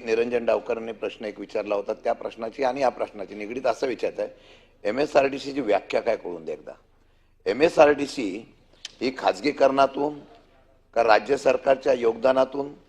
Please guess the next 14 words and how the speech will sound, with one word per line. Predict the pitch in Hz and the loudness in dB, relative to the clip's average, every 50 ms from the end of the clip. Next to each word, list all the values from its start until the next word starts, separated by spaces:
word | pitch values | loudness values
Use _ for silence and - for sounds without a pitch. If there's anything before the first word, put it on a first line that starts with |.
| _ _ _ _ _ _ _ _ _ - | _ _ _ _ _ _ _ _ _ -2
अशा | - 104 - - 147 135 | 0 0 2 4 2 2
प्रकारचे | - - 127 - 139 135 - - 143 | 4 2 2 2 2 0 2 0 -2
प्रकल्प | - - 131 123 - 135 127 113 127 | 0 0 -2 0 0 -2 0 2 0
हातात | 117 113 - - 127 | 0 0 2 0 -2
घेते | 113 110 120 117 - - 127 123 - - - _ _ _ _ _ _ _ _ _ _ - | 0 0 -4 -4 0 0 -2 -2 -2 -6 -20 _ _ _ _ _ _ _ _ _ _ -4
आणि | - 110 131 | -4 -2 -2
मग | 131 131 139 151 165 156 143 - | 0 2 4 4 4 4 2 2
त्याचा | 135 123 123 - 151 147 | 2 2 2 4 2 2
तुमचा | 147 - 135 127 - - 151 - | 2 2 -10 -8 -2 -2 -2 -2
शेअर्स | - - - 165 170 180 165 - | -2 -2 2 2 2 2 2 2
काय | - 160 147 | 6 6 6
राज्य | 135 120 113 101 104 117 113 | 8 6 4 4 0 -2 0
सरकारचा | - 107 95 - - 98 92 - - 82 | 0 -2 -4 -4 -4 -6 -6 -6 -6 -10
आहे? | 76 | -10